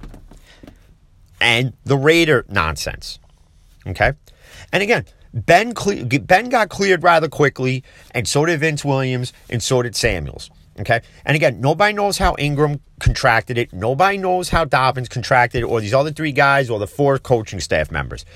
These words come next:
But I'm telling you, John Harbaugh and the Raven organization had a hand in this game getting moved.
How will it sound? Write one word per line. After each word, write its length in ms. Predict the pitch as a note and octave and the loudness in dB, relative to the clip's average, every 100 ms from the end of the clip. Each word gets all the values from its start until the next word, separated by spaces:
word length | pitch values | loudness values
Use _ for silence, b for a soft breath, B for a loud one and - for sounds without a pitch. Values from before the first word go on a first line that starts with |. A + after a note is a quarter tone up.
| B B - | B B 0
But 120 | C#3 | 0
I'm 100 | B2+ | 4
telling 340 | - E3 C#3+ | 2 4 0
you, 160 | G2+ F2+ | -6 -6
John 280 | - B2+ F3 | 2 4 4
Harbaugh 560 | F3 D#3+ D3+ D3+ D3 C#3+ b b b | 4 4 4 4 2 0 b b b
and 140 | G#2+ | -4
the 60 | G#2+ | -2
Raven 320 | G#2 C#3+ D3+ | 0 0 0
organization 680 | D3+ C#3+ D3 B2 A#2+ G2+ A2 | 0 0 -2 -2 -2 -4 -6
had 260 | F2 A2 B2+ | 0 2 2
a 40 | |
hand 240 | C3 A#2+ A#2+ | 2 0 -2
in 60 | |
this 140 | A2+ G2+ | -4 -4
game 280 | A2 G#2+ | -4 -2
getting 300 | G2 G#2 G2+ | 2 2 2
moved. 360 | F2 D2 - - | -4 -8 -10 -18